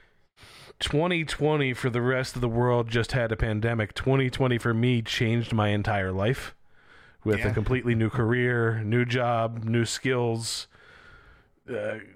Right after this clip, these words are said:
Speaker 1: buying a house for the first time, moving. Like, my life the past three years has been crazy.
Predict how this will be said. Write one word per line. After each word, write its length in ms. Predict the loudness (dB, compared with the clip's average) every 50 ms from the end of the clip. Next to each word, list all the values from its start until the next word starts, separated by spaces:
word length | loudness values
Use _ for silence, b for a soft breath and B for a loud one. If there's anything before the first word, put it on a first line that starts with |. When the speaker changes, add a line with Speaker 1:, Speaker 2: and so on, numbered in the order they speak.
| -18 -14
Speaker 1:
buying 640 | -12 -12 -12 -12 -8 -4 -2 0 0 0 -2 -2 -2
a 100 | -2 -2
house 340 | 0 0 2 0 0 0 -2
for 140 | -4 0 0
the 100 | 0 0
first 300 | 2 2 2 2 0 0
time, 400 | 0 0 2 2 0 0 0 0
moving. 680 | 2 2 2 2 0 0 -2 -2 -2 -2 -2 -2 -4 -6 b b b b b b b b b b b _
Like, 200 | 0 0 0 0
my 200 | 0 0 0 2
life 260 | 2 2 0 0 -2
the 80 | -6 -4
past 280 | -2 -2 -2 -2 -4
three 200 | -2 -2 0 0
years 320 | 2 0 2 2 0 0 0
has 140 | -2 -4 -2
been 260 | -2 -2 -2 -2 -6
crazy. 880 | -8 -12 -14 -10 -4 -2 -2 0 0 0 0 0 -2 -4 -4 -6 -8